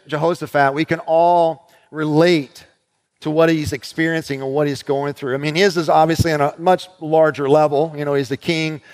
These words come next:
of a nation getting ready to fight against these armies that are just crazy and vast. But all of us,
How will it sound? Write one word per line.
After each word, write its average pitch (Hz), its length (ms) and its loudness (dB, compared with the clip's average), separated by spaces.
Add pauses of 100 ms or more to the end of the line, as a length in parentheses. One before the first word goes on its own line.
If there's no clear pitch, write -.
(160)
of 151 160 4
a 156 40 0
nation 151 560 0 (720)
getting 151 220 0
ready 147 160 4
to 139 100 0
fight 147 280 2
against 139 320 -4
these 139 180 -6
armies 147 480 -2
that 135 120 0
are 131 100 0
just 131 380 -6
crazy 147 520 -4
and 123 140 -12
vast. 147 420 0
But 151 140 -2
all 233 440 4
of 190 140 2
us, 139 500 -4